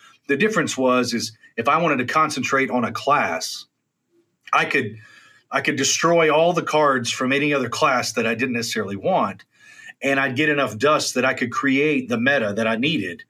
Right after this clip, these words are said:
for that class. At least for a little while, it would work, and I could earn enough to potentially get more cards and that I could create more dust, so on and so forth. You don't really have that option in Marvel Snap.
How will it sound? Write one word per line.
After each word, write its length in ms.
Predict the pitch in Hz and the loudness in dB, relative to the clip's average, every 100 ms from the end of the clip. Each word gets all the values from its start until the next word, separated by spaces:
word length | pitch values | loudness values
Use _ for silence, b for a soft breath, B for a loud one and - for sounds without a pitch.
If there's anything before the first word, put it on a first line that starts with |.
| b b b | b b b
for 760 | - 131 123 117 113 107 104 - _ - | -8 -2 0 2 2 0 -4 -10 _ -4
that 300 | 127 135 - | 0 0 -2
class. 400 | - 143 92 104 | 0 0 0 -2
At 100 | 117 | -2
least 220 | 143 147 | -2 -2
for 100 | - | -2
a 40 | 123 | 0
little 200 | 175 120 | 0 2
while, 240 | 113 120 | 4 4
it 100 | 117 | 2
would 140 | 117 | 0
work, 320 | 113 185 165 127 | 0 2 2 0
and 100 | 120 | -4
I 80 | |
could 140 | 117 123 | -2 0
earn 240 | 135 143 | 2 2
enough 380 | 135 131 117 - B B B B | 0 0 -2 -6 B B B B
to 120 | 117 | -4
potentially 520 | 110 151 151 - 123 | 0 0 0 0 0
get 200 | 131 147 | 2 0
more 200 | 127 123 | 0 0
cards 600 | 123 127 123 117 - - - | 2 2 2 0 -4 -8 -4
and 520 | 113 113 110 110 104 | 0 0 0 -2 -2
that 140 | 117 127 | -2 0
I 60 | |
could 140 | 123 - | -2 -2
create 260 | 135 123 | 0 0
more 160 | 117 113 | 0 0
dust, 340 | 110 107 107 | 0 -2 -4
so 140 | 107 98 | -6 -6
on 80 | |
and 100 | 95 | -6
so 140 | - 127 | -6 -6
forth. 240 | - - _ B B B | -8 -16 _ B B B
You 80 | 156 | 0
don't 100 | 180 | 2
really 160 | 175 151 | 4 4
have 200 | 156 135 | 2 2
that 120 | 123 | 4
option 380 | 113 107 - 107 | 2 0 -2 -2
in 80 | 101 | -2
Marvel 260 | 95 87 | -4 -6
Snap. 300 | - 95 - | -10 -10 -14